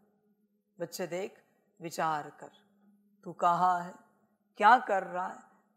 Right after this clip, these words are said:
क्या करना है, कहाँ जाना है, तुझ पर है सब निर्भर। तुझे जो अच्छा लगे कर,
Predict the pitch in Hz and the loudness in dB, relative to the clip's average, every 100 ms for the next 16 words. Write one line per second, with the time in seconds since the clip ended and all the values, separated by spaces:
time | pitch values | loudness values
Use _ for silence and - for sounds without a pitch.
0 | - 208 277 277 190 170 165 175 196 - | 0 6 6 4 -2 -2 -6 -8 -8 -14
1 | _ _ _ - 160 190 214 175 160 151 | _ _ _ -10 -4 -2 -4 -4 -8 -10
2 | 143 - - _ _ _ _ 196 190 - | -16 -20 -20 _ _ _ _ -14 -12 -6
3 | 233 185 156 - 151 156 139 147 _ 160 | -4 -2 -6 -10 -12 -14 -20 -20 _ -20
4 | _ _ _ _ _ _ _ _ _ - | _ _ _ _ _ _ _ _ _ -12
5 | 160 226 240 277 277 269 247 247 226 233 | 0 2 6 4 4 4 4 4 -2 -8
6 | - - | -10 -16